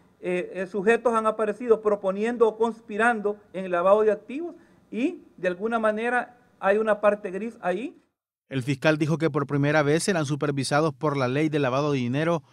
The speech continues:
Speaker 2: los abogados, notarios, contadores, casinos, comerciantes de metales y de objetos preciosos. El proyecto establece obligaciones a particulares y a servidores públicos para que reporten operaciones sospechosas.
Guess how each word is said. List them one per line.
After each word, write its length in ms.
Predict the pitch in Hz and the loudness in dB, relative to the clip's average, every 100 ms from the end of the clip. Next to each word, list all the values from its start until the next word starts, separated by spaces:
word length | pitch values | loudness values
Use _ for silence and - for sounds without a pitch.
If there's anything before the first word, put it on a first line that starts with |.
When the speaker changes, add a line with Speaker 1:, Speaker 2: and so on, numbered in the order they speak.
| _ - | _ -4
Speaker 2:
los 200 | 156 185 | -2 0
abogados, 520 | 175 170 208 113 101 | 0 4 4 2 -2
notarios, 580 | 117 117 165 156 139 - _ - | -4 2 4 4 0 -4 _ -2
contadores, 640 | 170 165 165 196 123 107 | 0 2 2 4 2 -2
casinos, 600 | 139 131 208 151 123 - _ _ | -2 0 0 0 -2 -6 _ _
comerciantes 680 | 131 131 135 - 190 202 196 | -2 2 2 0 -2 0 -2
de 120 | 165 | -2
metales 580 | 147 135 185 143 123 - _ - | -2 2 4 4 2 -4 _ -6
y 120 | 170 | 2
de 120 | 175 | 2
objetos 440 | 160 139 196 196 185 | 2 0 -2 -2 -2
preciosos. 640 | 175 - 202 120 - - - _ _ - | -2 0 0 0 -8 -20 -20 _ _ -4
El 160 | 135 | 0
proyecto 440 | 147 214 269 - 208 | 4 4 4 4 4
establece 500 | - 160 180 180 185 | 4 4 4 4 4
obligaciones 540 | 175 151 139 165 160 | 4 4 4 2 0
a 80 | 160 | 0
particulares 760 | 143 139 131 143 175 175 160 - | 0 -2 -2 2 4 4 0 0
y 100 | 175 | 0
a 60 | |
servidores 480 | 165 180 170 190 180 | 2 0 2 2 2
públicos 560 | - 226 151 139 143 - - - - | 2 2 2 4 2 2 -8 -18 0
para 200 | 143 151 | 2 2
que 120 | 160 | 0
reporten 520 | 156 143 190 202 208 | 0 2 4 6 4
operaciones 540 | 190 190 180 208 165 127 | 2 2 2 2 2 0
sospechosas. 760 | 113 127 151 185 - 107 - | -4 -2 2 2 0 -10 -14